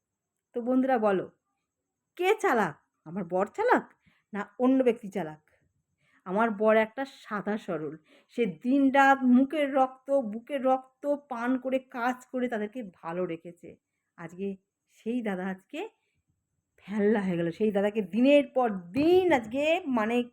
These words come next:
ক্ষত বিক্ষত করে দিচ্ছে। কোনোদিনও শুনেছ?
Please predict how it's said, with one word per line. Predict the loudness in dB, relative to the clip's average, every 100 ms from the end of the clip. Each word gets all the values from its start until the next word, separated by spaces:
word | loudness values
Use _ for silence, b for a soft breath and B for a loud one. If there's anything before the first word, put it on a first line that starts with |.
| _
ক্ষত | _ -4 -2 -4
বিক্ষত | -4 -4 -4
করে | -6 -10
দিচ্ছে। | -14 _ _ -20 _ _ _ _ _ _ _ _ _ _ _ _ _ _ _ _ _ _ _ _ _ -4
কোনোদিনও | 0 2 2
শুনেছ? | 0 2 2